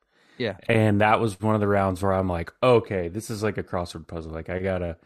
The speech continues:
Speaker 1: You gotta
Speaker 2: stop
Speaker 1: figure
Speaker 2: and
Speaker 1: out,
Speaker 2: I gotta
Speaker 1: yeah.
Speaker 2: write down, okay,
Speaker 1: Yeah,
Speaker 2: go through the
Speaker 1: collaborate and
Speaker 2: Rolodex of
Speaker 1: listen.
Speaker 2: guy-,"
Speaker 1: Yep.
Speaker 2: right, yeah, go through the Rolodex in my head,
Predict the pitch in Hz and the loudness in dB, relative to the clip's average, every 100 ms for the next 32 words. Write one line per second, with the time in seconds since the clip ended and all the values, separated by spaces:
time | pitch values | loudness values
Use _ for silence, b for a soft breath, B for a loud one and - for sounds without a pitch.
0 | b b 143 117 104 - 127 127 131 139 | b b -6 -4 -2 2 6 6 6 4
1 | 120 117 113 107 104 107 104 104 107 113 | 4 6 6 6 4 4 2 -2 -2 -2
2 | 107 107 110 135 120 107 101 110 98 101 | 0 2 2 4 2 4 4 2 2 2
3 | 107 110 107 101 107 - 107 b b b | 2 0 -2 -2 -2 -2 -6 b b b
4 | _ 104 135 - 113 101 - - 127 135 | _ 2 4 4 0 0 -4 0 2 4
5 | 143 120 117 113 117 - 120 113 107 104 | 4 6 8 8 4 2 2 2 2 2